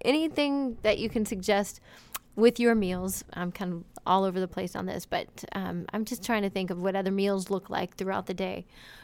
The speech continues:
You talked about breakfast. We talked about, um, you know, your lunch, your chicken with avocados and, um, I don't know. I'm just trying to think of, like, what your meals look like throughout the day,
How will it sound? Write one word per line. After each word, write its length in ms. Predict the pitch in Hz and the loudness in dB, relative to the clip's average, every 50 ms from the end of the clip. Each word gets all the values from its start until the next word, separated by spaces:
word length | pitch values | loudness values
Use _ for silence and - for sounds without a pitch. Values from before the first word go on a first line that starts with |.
| - | -10
You 160 | - 214 208 202 | -6 -6 -6 -2
talked 260 | - 226 202 - - | -2 -2 -2 -2 -4
about 300 | 190 180 - - - - | -4 -4 -4 -4 -4 -2
breakfast. 540 | 208 208 220 - - - 233 233 - - - | -2 -2 -2 -2 -4 -4 -4 -4 -4 -6 -6
We 80 | 208 | -8
talked 300 | 202 - 202 190 185 - | -6 -4 -4 -6 -6 -6
about, 460 | 185 170 185 185 185 - - - - - - | -8 -6 -6 -6 -6 -8 -10 -12 -16 -12 -8
um, 360 | - 190 180 180 175 180 185 185 - - - - | -6 -4 -4 -4 -6 -6 -8 -10 -12 -14 -14 -12
you 180 | 220 202 196 202 | -8 -6 -4 -4
know, 200 | 185 180 175 180 | -4 -4 -6 -6
your 180 | 185 185 185 | -4 -4 -4
lunch, 360 | 170 170 190 196 196 - - | -4 -4 -4 -6 -6 -6 -6
your 140 | 190 185 180 175 | -6 -6 -6 -4
chicken 560 | - - 220 220 - 214 208 196 196 202 196 | -4 -6 -6 -4 -4 -4 -2 -2 -2 -2 -4
with 160 | 185 185 - | -4 -6 -6
avocados 800 | - 185 185 185 - - - 208 202 196 202 196 190 196 185 185 - | -6 -8 -8 -8 -8 -6 -4 -2 0 0 0 0 0 -2 -4 -6 -8
and, 360 | - - 180 175 170 175 - - | -8 -8 -8 -8 -10 -12 -12 -12
um, 420 | - 165 175 180 180 170 175 175 - - - - - - - - - - - | -10 -8 -8 -8 -8 -8 -10 -10 -12 -12 -14 -16 -16 -16 -16 -18 -18 -16 -14
I 60 | 196 | -12
don't 160 | 190 190 180 | -10 -8 -8
know. 220 | 156 107 123 170 170 - - - - - - - - | -8 -8 -8 -10 -12 -14 -18 -20 -16 -14 -12 -8 -4
I'm 100 | - 214 | -4 -4
just 140 | 214 220 - | -4 -4 -2
trying 160 | - 233 220 208 | -2 0 0 0
to 60 | 190 | -2
think 160 | - 196 175 | -2 -4 -4
of, 100 | 180 180 | -4 -2
like, 180 | 170 170 175 - | -4 -4 -4 -4
what 180 | - 190 190 - | -4 -4 -4 -4
your 120 | - 185 | -4 -4
meals 380 | 185 190 185 190 185 185 175 - | -4 -4 -4 -4 -4 -6 -6 -8
look 180 | 196 185 - - | -8 -8 -8 -8
like 160 | - 190 - | -10 -10 -10
throughout 260 | - - 196 - - | -8 -8 -8 -6 -8
the 60 | - 170 | -8 -10
day, 240 | - - - - | -10 -10 -12 -12